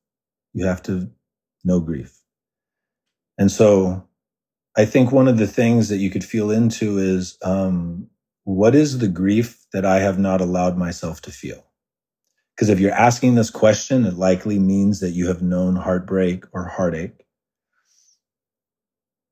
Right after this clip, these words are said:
and that you likely have not felt fully and celebrated fully the sacredness of the grief that was a part of that.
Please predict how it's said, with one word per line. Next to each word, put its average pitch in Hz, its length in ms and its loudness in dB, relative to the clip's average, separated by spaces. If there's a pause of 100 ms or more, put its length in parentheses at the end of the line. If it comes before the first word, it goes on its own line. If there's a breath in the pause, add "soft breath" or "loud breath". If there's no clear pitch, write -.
(120)
and 104 120 4
that 101 120 4
you 98 140 2
likely 101 400 2
have 90 200 0
not 92 260 0
felt 98 360 -2
fully 95 580 0
and 90 180 -2
celebrated 95 800 0
fully 85 560 -4
the 82 140 -8
sacredness 92 720 -2
of 82 100 -12
the 78 80 -10
grief 80 480 -8
that 80 120 -8
was 82 140 -8
a 82 60 -12
part 80 220 -8
of 73 60 -10
that. 87 320 -10